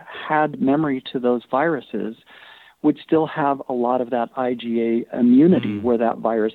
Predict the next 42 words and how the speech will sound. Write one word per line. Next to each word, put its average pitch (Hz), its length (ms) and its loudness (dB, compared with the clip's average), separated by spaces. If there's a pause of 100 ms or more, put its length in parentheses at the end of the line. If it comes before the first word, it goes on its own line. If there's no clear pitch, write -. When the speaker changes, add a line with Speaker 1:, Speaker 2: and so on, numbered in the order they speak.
Speaker 1:
enters 110 420 -8
the - 60 -14
body. 123 580 -2 (140)
And 139 180 0
that's 180 300 -2
a 147 80 -2
very 180 560 -4
protective, 156 640 -2 (460)
I - 40 -4
mean, 143 100 2
that's 190 220 0
like 165 240 -2
having 139 420 0
soldiers 156 400 -2
at 135 80 -10
the 135 80 -6
gate. 147 280 4
It's - 180 -6
like 143 160 -4
having 139 440 -2
the 120 60 -6
Great 143 280 -2
Wall 143 200 2
of 127 120 -6
China 139 520 -2
and 113 120 0
a 110 40 2
moat 135 400 2 (120)
and, 117 260 -2
you 131 120 -2
know, 120 60 0
a 120 40 -2
cajillion 135 520 2
crocodiles. 117 680 -4 (420)
That 131 240 -2
I 143 160 0
G 143 240 -2
A 135 200 4
antibody 127 600 -2
is 147 140 -6 (200)
so 180 220 0
pivotal 127 600 -2